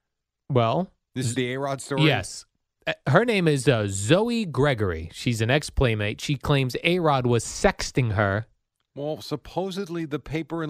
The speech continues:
Speaker 2: London has the texts.
Speaker 1: Yeah, weeks before his engagement
Speaker 2: Ay, ay, ay.
Speaker 1: to
Speaker 2: Weeks or a couple months?
Speaker 1: Weeks, she said. Weeks. She also claims he sent the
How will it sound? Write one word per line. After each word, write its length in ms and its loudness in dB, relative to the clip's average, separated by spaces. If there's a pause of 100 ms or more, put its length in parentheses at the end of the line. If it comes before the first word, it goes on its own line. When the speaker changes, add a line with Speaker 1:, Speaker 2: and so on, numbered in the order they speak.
Speaker 2:
London 280 -4
has 300 -6
the 100 -10
texts. 800 -10
Speaker 1:
Yeah, 280 4
weeks 520 -2
before 640 0
his 200 0
engagement 680 0
Speaker 2:
Ay, 20 -6
ay, 60 -10
ay. 40 -8
Speaker 1:
to 280 2
Speaker 2:
Weeks 340 -2
or 80 -2
a 40 -4
couple 260 -2
months? 320 -4
Speaker 1:
Weeks, 400 0
she 120 -2
said. 380 -4 (880)
Weeks. 540 0 (260)
She 180 0
also 260 4
claims 400 0
he 100 0
sent 320 0
the 300 2